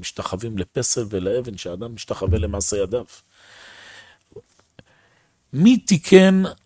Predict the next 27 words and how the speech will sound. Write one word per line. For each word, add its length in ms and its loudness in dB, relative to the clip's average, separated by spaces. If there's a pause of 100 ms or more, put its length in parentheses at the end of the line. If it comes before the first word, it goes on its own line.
את 160 -4
רוח 380 6
אדוני, 600 0 (100)
ואיש 440 -2
עצתו 480 2
יודיענו?" 680 -2
מי, 280 -2
מי 300 0
הביא 340 -4
את 120 -10
ה-, 520 -8 (100)
את 120 -14
הרוח 680 -4 (260)
של 380 -2
העולם? 440 0 (680)
"את 180 -2 (100)
מי 140 6
נועץ 560 0
ויבינהו, 720 2 (560)
וילמדהו 640 0
ברוח 420 0
משפט, 680 -4
וילמדהו 760 0
דעת 460 -2
ודרך 440 -4
תבונות 600 -6
יודיענו", 560 -4